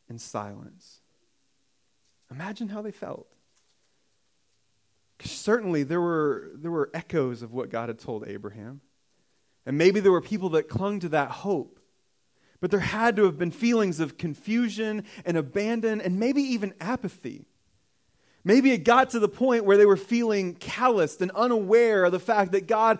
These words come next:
was even there. And now we know that one day God would send a stuttering prophet to come and break the silence and speak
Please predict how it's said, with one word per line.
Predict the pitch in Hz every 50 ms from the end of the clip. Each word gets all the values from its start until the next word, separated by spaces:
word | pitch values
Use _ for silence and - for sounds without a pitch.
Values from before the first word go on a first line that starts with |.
| - - -
was | 185 196 190 226
even | 233 226 208 190 185 165 147
there. | 151 147 139 120 107 95 95 - - _ _ _ _ _ _ _ _ _ _ _ _ _ _ _ _ _ _ _ _ _ _ _ _ _ _ _ _ _ _ _ _ _ -
And | 190 196
now | 214 208 196
we | 185 175 240 294
know | 254 170 143 131 139
that | 143 160 160
one | 160 156 185 202 208 196 175
day | 165 160 160
God | 151 165 160 165 175 170
would | 160 156 -
send | - - 175 165 156
a | 139
stuttering | - - - - - 160 165 170 151 143 135
prophet | 127 - - 180 180 170 - 143 135 -
to | - -
come | _ - - 196 185 170 147
and | 139 131
break | 123 147 165 175 175 170 -
the | 151 139
silence | - - - 165 151 175 170 147 135 127 123
and | - 127 127
speak | - - - - - 208 202 175 143 - -